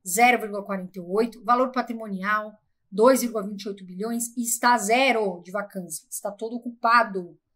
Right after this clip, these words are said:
Certo, turma? E a gente vê o dividendo, olha lá. Remunera os cotistas. É um fundo que tá aqui, ó,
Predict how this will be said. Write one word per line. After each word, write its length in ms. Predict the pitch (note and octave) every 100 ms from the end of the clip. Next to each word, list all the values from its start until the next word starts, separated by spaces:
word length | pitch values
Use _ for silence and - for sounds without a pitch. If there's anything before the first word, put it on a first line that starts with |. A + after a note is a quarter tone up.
| _ _
Certo, 420 | - B3 D4 D4
turma? 320 | - F#3+ F3 _ _ _ _ -
E 80 |
a 80 | C#4
gente 220 | D4 B3
vê 80 | B3+
o 60 | B3+
dividendo, 500 | C4+ F#4 B3 C#4 B3+
olha 140 | C4
lá. 340 | A3 F#3 F3 _ _ _ _ _
Remunera 560 | _ F#4 G#4+ F#4+ D4 C#4+
os 100 | B3+
cotistas. 1120 | A#3 G3+ - G#3 A3 A3 - A3+ G3 - - _ _ -
É 140 | F4
um 140 | F#4+
fundo 340 | - C#4+ C#4+ B3
que 80 | -
tá 140 | B3+
aqui, 240 | A#3 B3+
ó, 220 | A3 F3+